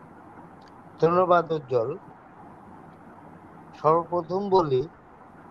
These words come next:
এই স্কুলে একসময় কোনো স্কুল ড্রেস ছিল না। এই স্কুলে আমি আসার পরে স্কুল ড্রেস বাধ্যতামূলক করে আদেশ দিয়েছিলাম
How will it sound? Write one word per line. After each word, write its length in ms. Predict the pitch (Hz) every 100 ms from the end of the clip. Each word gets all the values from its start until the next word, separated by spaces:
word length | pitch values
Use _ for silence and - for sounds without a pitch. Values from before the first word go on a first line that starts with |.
| - 147
এই 220 | 156 170
স্কুলে 340 | - 196 190
একসময় 500 | 190 170 - 185 185 175
কোনো 460 | 185 180 190 175 160
স্কুল 380 | - 190 185
ড্রেস 280 | 160 170 160 -
ছিল 340 | - 139 123
না। 180 | 98 90 - - - - - - - - - - - - - - - - - - - - -
এই 320 | 147 160 165
স্কুলে 680 | - - 190 190 190 208 196 - - - - - - - - -
আমি 420 | 127 131 170 190 196
আসার 420 | 165 151 185 185 -
পরে 540 | 175 165 180 190 170
স্কুল 280 | 160 - 180
ড্রেস 260 | 160 180 170
বাধ্যতামূলক 800 | 156 143 147 151 170 175 175 175 170 -
করে 300 | 175 175 170 - - - - - - - - - - - - - - - - - - -
আদেশ 380 | 127 139 151 147
দিয়েছিলাম 680 | 143 170 175 175 180 196 202